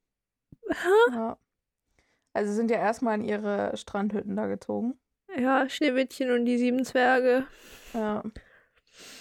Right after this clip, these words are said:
Speaker 1: Ah,
Speaker 2: Die jetzt da so eine
Speaker 1: das
Speaker 2: Hütte
Speaker 1: hätte ich
Speaker 2: hatten.
Speaker 1: schön gefunden, wenn Dominik einfach schlafen gegangen wäre und sie dann und alle anderen eine Woche versucht hätten, ihn zu wecken oder so.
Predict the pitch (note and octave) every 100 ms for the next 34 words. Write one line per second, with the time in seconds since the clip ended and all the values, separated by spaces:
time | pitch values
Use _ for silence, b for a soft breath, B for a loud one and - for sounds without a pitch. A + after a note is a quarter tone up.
0 | B _ _ _ _ _ - - - A#3+
1 | A3+ G3 - G3+ G#3+ G3+ G#3+ A#3 C4+ C#4+
2 | C#4+ C#4 C4 C4 A#3+ G3 A3 G#3 G#3+ G#3
3 | G#3+ G3 F#3+ - A#3 G3+ G#3 A3 G#3 G3
4 | G3+ G3+ G#3 G3+ G#3+ A#3+ A3 G#3 F#3 G2+
5 | G#3+ - G3+ G3+ G#3 G#3 G3+ G#3+ - G#3+
6 | A3 - A3 G3 G#3 - G3+ G#3 F#3+ G3
7 | F#3+ G3 G3+ G#3 G#3+